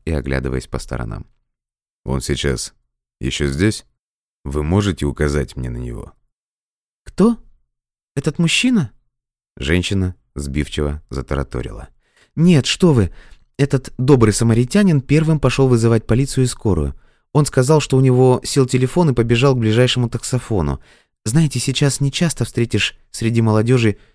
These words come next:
чувствительных и отзывчивых людей, готовых прийти на помощь больному человеку на улице". Нехорошее предчувствие оформилось в твердую уверенность. Он хорошо знал, что патрульная машина просто проезжала мимо,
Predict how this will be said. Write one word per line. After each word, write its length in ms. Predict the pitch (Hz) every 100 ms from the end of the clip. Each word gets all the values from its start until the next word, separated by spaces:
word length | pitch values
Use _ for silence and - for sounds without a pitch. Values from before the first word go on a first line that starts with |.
| _
чувствительных 800 | - 110 - 147 147 104 95 - -
и 80 |
отзывчивых 600 | 110 98 95 - 78 76
людей, 340 | 85 76 73 - _ _ _ -
готовых 420 | 107 104 113 104
прийти 220 | 110 117
на 120 | 110
помощь 320 | - 165 143 98
больному 360 | 95 113 123
человеку 360 | - 95 104 107
на 120 | 104
улице". 400 | 85 71 - 67 _ _ _ _ _ _ _ _ _
Нехорошее 520 | 64 65 69 67 - 62
предчувствие 720 | 67 - 87 - 78 73 - _ _ _ _ _ -
оформилось 680 | 64 85 85 76 71 -
в 80 | _
твердую 340 | 69 62 64
уверенность. 600 | 62 62 57 50 - - _ _ _ _ _ _ _ _
Он 140 | 95 87
хорошо 360 | 87 90 92
знал, 300 | 82 87 76
что 160 | - 65
патрульная 520 | 73 82 80 71 69
машина 400 | 71 - 85 71
просто 340 | - 76 -
проезжала 480 | 64 67 67 69 67
мимо, 400 | 67 82 80 62